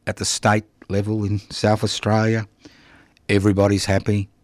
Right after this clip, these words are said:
No more obstruction, and if they do, we'll drag 'em away. Well, I think we've now reached the situation, this is where the trade union movement made a mistake. Those of you who are old enough to remember the, the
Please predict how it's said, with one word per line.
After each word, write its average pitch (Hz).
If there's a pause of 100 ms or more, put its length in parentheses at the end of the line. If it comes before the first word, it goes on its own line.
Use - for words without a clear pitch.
(720)
No 104
more 110
obstruction, 104 (140)
and 98
if 95
they 101
do, 98
we'll 92
drag 85
'em 82
away. 78
Well, 104 (1000)
I 139
think 220
we've 202
now 180
reached 156
the 131
situation, 110
this 135
is -
where 135
the 117
trade 110
union 104
movement 90
made 87
a 80
mistake. 78 (1600)
Those 123
of 120
you 117
who 113
are 113
old 113
enough 104
to 104 (120)
remember 104
the, 98 (540)
the 104